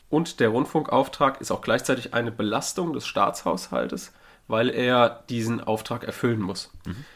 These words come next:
Speaker 1: Und das ganz Wichtige ist, A R D und Z D F treten in Konkurrenz zu anderen Sendern. Das heißt, es werden auch andere Leute, äh, andere Sender beeinflusst. Deswegen müsste man sagen, es ist eine rechtliche,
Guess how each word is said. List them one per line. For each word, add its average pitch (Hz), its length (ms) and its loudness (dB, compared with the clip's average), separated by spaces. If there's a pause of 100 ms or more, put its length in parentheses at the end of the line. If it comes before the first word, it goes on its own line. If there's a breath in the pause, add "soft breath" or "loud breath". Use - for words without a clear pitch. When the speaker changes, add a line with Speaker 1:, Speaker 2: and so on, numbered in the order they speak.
(260 loud breath)
Speaker 1:
Und - 380 -2
das - 120 -4
ganz 131 200 0
Wichtige 139 320 -2
ist, 147 340 -2 (800 soft breath)
A 98 140 -4
R 95 60 -2
D 139 180 0
und 143 100 -2
Z - 160 -4
D - 60 -8
F - 180 -6
treten 135 300 0
in 113 200 -2
Konkurrenz 113 800 0 (320)
zu - 360 -6
anderen 117 280 4
Sendern. 104 240 2
Das - 160 -6
heißt, 110 240 0
es - 140 -8
werden 117 180 2
auch 107 220 0
andere 147 640 2 (600)
Leute, 117 300 2
äh, - 40 4
andere 117 640 2
Sender 113 300 2
beeinflusst. - 580 -6
Deswegen 127 500 -2 (580 loud breath)
müsste 139 260 -2
man 113 120 2
sagen, 117 220 4
es 120 80 -6
ist 117 340 -6
eine 117 180 2
rechtliche, 113 560 0